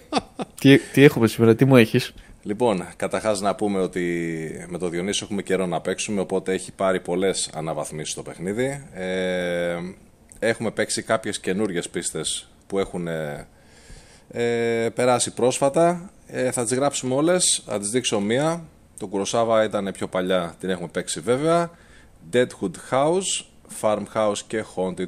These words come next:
Speaker 1: School. Το Bedlam θέλει πολύ κόσμο να το παίξουμε, δεν μπορούμε δύο άτομα, αλλά θα παίξουμε τα άλλα τέσσερα που είναι εξίσου ιδιαίτερα, να κλείσουμε τον κύκλο, ε, με όλους τους χάρτες που έχουμε παίξει. Διονυσάκη μου, όλα καλά;
Speaker 2: Ναι, φίλε.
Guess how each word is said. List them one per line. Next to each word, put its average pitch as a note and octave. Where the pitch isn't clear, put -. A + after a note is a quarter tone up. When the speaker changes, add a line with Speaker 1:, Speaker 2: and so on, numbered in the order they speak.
Speaker 1:
School. F#2+
Το F2
Bedlam B2
θέλει G#2+
πολύ G2+
κόσμο F#2+
να F2
το E2
παίξουμε, C3
δεν G2+
μπορούμε F2
δύο F2
άτομα, D3
αλλά G#2
θα G#2
παίξουμε A2
τα G#2+
άλλα G#2
τέσσερα G2+
που G#2
είναι G2
εξίσου F#2+
ιδιαίτερα, G#2
να A2
κλείσουμε G2+
τον F2+
κύκλο, F2+
ε, F2
με F2+
όλους F2
τους -
χάρτες -
που F#2+
έχουμε E2+
παίξει. E2
Διονυσάκη C3+
μου, B2+
όλα B2
καλά; B2+
Speaker 2:
Ναι, C#3
φίλε. C#3